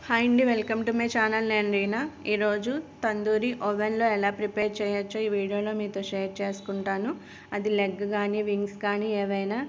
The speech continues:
ఏ ఆప్షన్స్లో ప్రిపేర్ చేయొచ్చో ఈ వీడియోలో నేను మీతో షేర్ చేసుకుంటాను. అలానే నా ఛానల్ ఫస్ట్ టైమ్ చూసేవారు without oven ఎలా ప్రిపేర్ చేశాను నేను తందూరి అనేది, ఆ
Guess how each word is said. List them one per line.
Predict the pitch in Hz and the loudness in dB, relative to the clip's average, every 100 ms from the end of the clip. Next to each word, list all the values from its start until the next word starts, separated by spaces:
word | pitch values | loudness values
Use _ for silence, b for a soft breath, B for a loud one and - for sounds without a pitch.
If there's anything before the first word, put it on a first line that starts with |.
| - | -6
ఏ | 202 208 | -2 2
ఆప్షన్స్లో | 208 208 214 214 214 | 2 0 -4 -4 -6
ప్రిపేర్ | 220 208 196 202 196 | -6 -4 0 -2 0
చేయొచ్చో | 202 196 190 190 254 320 B B - | -2 -2 -4 -6 -8 -8 B B -6
ఈ | 214 | 0
వీడియోలో | 214 214 214 214 | 2 2 2 0
నేను | 208 196 | -2 -2
మీతో | 190 190 196 | -4 -4 -4
షేర్ | 202 196 196 | -4 -4 -4
చేసుకుంటాను. | 196 196 - 190 190 196 320 B B - | -6 -6 -6 -6 -4 -4 -6 B B -2
అలానే | 208 208 220 294 381 - B B B B B - | 0 0 0 -4 -6 -16 B B B B B -6
నా | 233 226 | -4 2
ఛానల్ | 226 226 240 240 | 4 4 2 2
ఫస్ట్ | 220 - | -2 -2
టైమ్ | 220 226 | -2 0
చూసేవారు | 226 214 220 208 202 202 294 392 B B B B - - - - - - - - - - - - - | 0 0 0 0 0 0 -2 -4 B B B B -20 -20 -20 -20 -20 -20 -20 -20 -20 -20 -20 -16 -2
without | 226 220 247 240 226 | 0 4 2 4 2
oven | 220 233 - 208 | 4 0 0 0
ఎలా | 208 208 | 2 0
ప్రిపేర్ | 208 208 214 214 | -2 2 0 0
చేశాను | 208 208 208 | -2 -2 -2
నేను | 220 208 | -2 -2
తందూరి | 202 196 196 202 208 | 0 0 0 0 0
అనేది, | 208 208 208 | 0 0 0
ఆ | 208 | 0